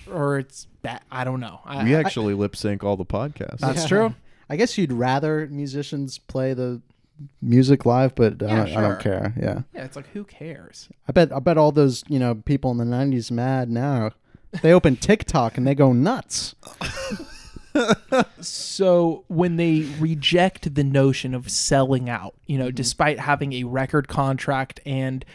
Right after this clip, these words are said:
Speaker 1: a way out of jail time handed to them, uh, they decide to just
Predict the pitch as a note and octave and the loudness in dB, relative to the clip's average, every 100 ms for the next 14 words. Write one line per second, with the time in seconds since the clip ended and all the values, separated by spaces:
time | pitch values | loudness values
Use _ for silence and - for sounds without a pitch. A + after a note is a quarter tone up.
0 | _ C#3+ C3 C3+ C3+ C3+ - B2+ C3+ - | _ 0 4 4 4 0 -2 0 0 0
1 | C3 B2 - E3 B2+ B2+ C3+ B2+ C3 - | -6 -6 -12 -14 -8 -4 -2 -2 -2 -4
2 | A#2+ A#2+ B2 - D3 C#3+ B2+ D3 - A2+ | -6 -6 -6 -4 0 0 -2 -6 -10 -10
3 | G2 A2+ D#3 _ _ _ _ - D3+ C#3+ | -10 -10 -10 _ _ _ _ -8 -2 0
4 | C#3+ C#3+ C#3+ C#3 - D3+ D3 C#3 C#3 B2+ | 2 2 0 0 2 2 2 -2 -4 -4